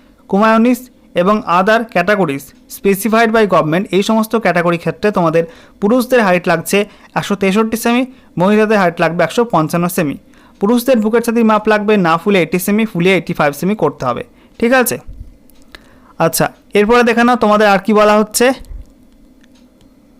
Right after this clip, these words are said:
how to apply। তোমাদের এখানে অনলাইন মোডে অ্যাপ্লাই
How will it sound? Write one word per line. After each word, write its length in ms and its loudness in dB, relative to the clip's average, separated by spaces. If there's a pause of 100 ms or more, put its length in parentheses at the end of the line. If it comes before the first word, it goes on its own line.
(800)
how 180 2 (100)
to 60 2 (120)
apply। 240 0 (380)
তোমাদের 300 2
এখানে 240 2
অনলাইন 320 4
মোডে 180 2
অ্যাপ্লাই 260 2